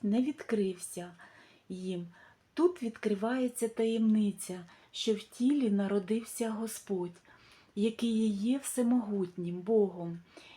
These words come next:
Він же сущий. І пророк дав йому ім'я Еммануїл, що означає «з нами Бог». Тому, коли Ісусу Христу ставили запитання: «Хто ти?», то Він відповів:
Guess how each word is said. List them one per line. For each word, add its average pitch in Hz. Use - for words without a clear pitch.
Він 247
же 254
сущий. 196
І 226
пророк 269
дав 214
йому 214
ім'я 233
Еммануїл, 214
що 226
означає 233
«з 208
нами 214
Бог». 185
Тому, 262
коли 247
Ісусу 233
Христу 196
ставили 220
запитання: 196
«Хто -
ти?», 165
то 214
Він 247
відповів: 262